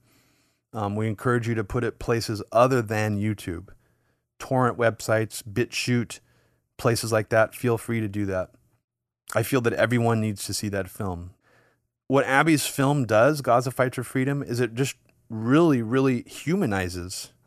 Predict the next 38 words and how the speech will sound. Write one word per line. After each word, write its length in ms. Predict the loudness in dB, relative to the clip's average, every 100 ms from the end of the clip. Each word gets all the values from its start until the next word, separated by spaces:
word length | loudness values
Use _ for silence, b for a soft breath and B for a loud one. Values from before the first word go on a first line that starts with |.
| -6
<laughs> 240 | -6 -4
the 80 | -6
people 320 | -2 0 0
there. 320 | 0 0 -2 b b b b b b
It's 160 | -8 0
something 340 | 2 4 4
that 240 | 4 2 -4 _ _ _ _ _ _ _ _ _
isn't 360 | -8 -2 0 0
particularly 580 | -2 0 0 4 4 4
hard 280 | 6 6 4
to 60 |
do, 260 | 0 2 2
but 200 | 0 -2
for 120 | -4
some 200 | -4 -2
reason 220 | 0 0
it's 200 | -2 -4
just 240 | -6 -4 -4
a, 100 | -10 _ -2
an 200 | 0 -2 -4
angle 500 | -2 0 2 2 0
and 120 | -2
a 60 | -4
point 240 | -2 -2
of 60 | 0
view 140 | -2
that 100 | -4
you 140 | -6 -6
rarely 460 | -2 2 2 0
see 420 | -4 -8 -10 -12 _ _
here 160 | -2 -2
in 80 |
the 60 | -2
United 280 | -4 -8 -12
States. 420 | -12 -12 -14 -18 _ _ _ _ _ _ _ _
It's 100 | 2
almost 300 | 6 6 8
like, 300 | 8 8 2